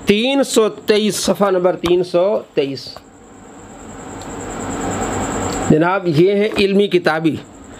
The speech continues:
किस तरह ड्रामा रचाया, किस तरह धोखा दिया, फ्रॉड किया। मेरी जनाब पूंजी है मेरी, अल्लाह तबारक व ताला की बारगाह में ये पेश करूँगा इस पूंजी को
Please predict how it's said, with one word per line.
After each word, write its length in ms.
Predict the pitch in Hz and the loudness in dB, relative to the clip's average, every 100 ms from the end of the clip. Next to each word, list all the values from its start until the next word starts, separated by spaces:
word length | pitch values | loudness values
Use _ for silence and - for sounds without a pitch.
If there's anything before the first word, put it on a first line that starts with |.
| - - | -18 -2
किस 220 | 285 294 262 | 0 2 2
तरह 120 | 240 | 2
ड्रामा 380 | 160 175 208 233 | 2 2 2 2
रचाया, 560 | 185 190 190 190 180 - - | 2 2 2 0 -2 -8 0
किस 220 | 254 - | 0 2
तरह 180 | 240 233 | 2 2
धोखा 480 | 196 208 202 220 196 | 2 0 2 0 2
दिया, 260 | 202 208 | 2 0
फ्रॉड 440 | 190 - 175 190 190 | 0 0 2 2 0
किया। 280 | 190 202 - - - | -2 -2 -4 -16 -4
मेरी 520 | 170 202 220 240 254 214 | 2 4 6 6 4 0
जनाब 500 | 202 196 202 208 - | 2 4 2 0 -2
पूंजी 360 | 233 233 254 233 | 0 0 2 2
है 160 | 202 | 2
मेरी, 400 | 180 180 175 143 _ - - | 2 0 0 -4 _ -20 -4
अल्लाह 220 | 202 233 247 | 0 2 2
तबारक 460 | 220 202 233 208 | 4 4 4 4
व 100 | 202 | 0
ताला 260 | 202 202 208 | 2 2 0
की 120 | 196 | 0
बारगाह 360 | 190 185 180 196 | 0 0 0 0
में 120 | 202 | 2
ये 100 | 196 | 2
पेश 320 | 185 190 185 | 2 0 0
करूँगा 280 | 196 180 180 | -2 2 0
इस 120 | 170 | -2
पूंजी 380 | - 170 170 196 | -2 0 2 2
को 200 | 170 | 2